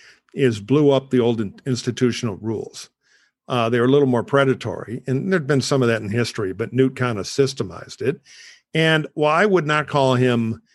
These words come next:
he evolved in this direction later, but he wasn't really a Buchananite populist back then. He kind of went for what I call the cheap applause later. But he decided to bring kind of a new point of view, um, more aggressive,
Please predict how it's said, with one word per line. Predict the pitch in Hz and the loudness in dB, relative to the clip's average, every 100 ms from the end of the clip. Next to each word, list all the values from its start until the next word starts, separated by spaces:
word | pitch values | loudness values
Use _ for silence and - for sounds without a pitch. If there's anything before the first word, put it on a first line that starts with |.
| _ _ _ | _ _ _
he | 127 160 | -2 2
evolved | 135 156 180 165 131 | 2 4 4 4 2
in | |
this | 117 113 | 2 0
direction | 123 113 - 113 | 0 0 -2 -4
later, | 113 120 - | -2 -2 -2
but | - 120 | -4 -2
he | 123 | 2
wasn't | 147 131 | 2 2
really | 127 120 | 2 2
a | 95 | 2
Buchananite | 110 107 131 110 101 101 - | -4 0 0 2 -2 -4 -2
populist | 123 117 120 95 85 - | 0 2 0 -2 -6 -4
back | 107 - | -6 -4
then. | 104 82 | -6 -4
He | 110 | -6
kind | 120 131 117 | 0 0 0
of | 98 | 0
went | 120 120 - | 0 0 0
for | 117 | 0
what | 98 107 | 2 0
I | 104 | 0
call | 117 95 | -2 -2
the | 92 | -2
cheap | - 117 | -2 -2
applause | 104 - 107 92 85 | -2 -2 0 0 -2
later. | 98 117 104 - - - - - _ - | -2 -2 -2 -10 -14 -20 -20 -20 _ -2
But | 127 135 | -2 0
he | 151 | 0
decided | 175 160 139 139 135 135 139 135 | 2 0 2 4 4 4 0 -4
to | - 120 117 117 110 _ _ _ _ _ | 0 2 2 0 -2 _ _ _ _ _
bring | 127 113 127 139 | -10 -2 2 2
kind | 123 131 127 | 0 0 0
of | 117 | 0
a | 117 107 _ _ _ _ - | -2 -2 _ _ _ _ -2
new | 127 143 | 2 2
point | 143 139 135 | 2 2 2
of | 120 | 0
view, | 143 208 135 101 - | 0 0 0 -6 -12
um, | - 120 117 113 110 117 | -4 0 2 0 -4 -4
more | 127 123 | 0 2
aggressive, | 123 120 160 165 - | 2 2 0 0 -8